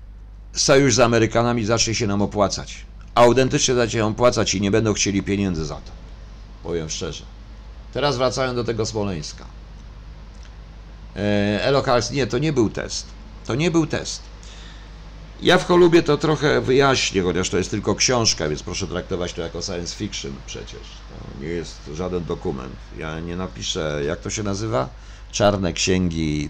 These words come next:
Tuska, czarna księga, czy, czy czarne te w ogóle. Nie, no, ale napiszę czarnej księgi. Na razie tu mam jedyną czarną, najmądrzejszą. Z czarnych ksiąg mam najmądrzejszą, proszę państwa. Ma czarną okładkę. Będę ją pokazywał, żebyście państwo wiedzieli.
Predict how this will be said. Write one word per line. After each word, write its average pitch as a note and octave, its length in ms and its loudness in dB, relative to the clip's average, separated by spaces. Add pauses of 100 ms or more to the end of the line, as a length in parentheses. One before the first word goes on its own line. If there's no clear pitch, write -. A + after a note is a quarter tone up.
(120)
Tuska, G2+ 420 -2
czarna D#2+ 440 0
księga, D2 420 -2
czy, - 160 -8
czy - 140 -10
czarne E2 460 -4
te D#2+ 140 -8
w D#2+ 60 -8
ogóle. E2 240 -8
Nie, A2+ 160 0
no, D3 100 4
ale D3+ 160 4
napiszę C#3+ 380 2
czarnej D2+ 360 -2
księgi. F2 340 -6
Na E2+ 140 -6
razie F2 220 -6
tu F#2 120 -8
mam F2 180 -6
jedyną F2 340 -6
czarną, D#2+ 400 -8
najmądrzejszą. D#2+ 800 -8 (580)
Z - 160 -8
czarnych G2+ 420 0
ksiąg F2+ 440 -2
mam E2+ 260 -4
najmądrzejszą, F2 800 -4
proszę - 220 -12
państwa. A#1+ 480 -12 (280)
Ma D#2 100 -12
czarną C#2 400 -10
okładkę. - 540 -12
Będę D#2+ 260 -8
ją D#2 120 -6
pokazywał, D#2 640 -6
żebyście - 400 -10
państwo D2 420 -8
wiedzieli. C#2+ 500 -10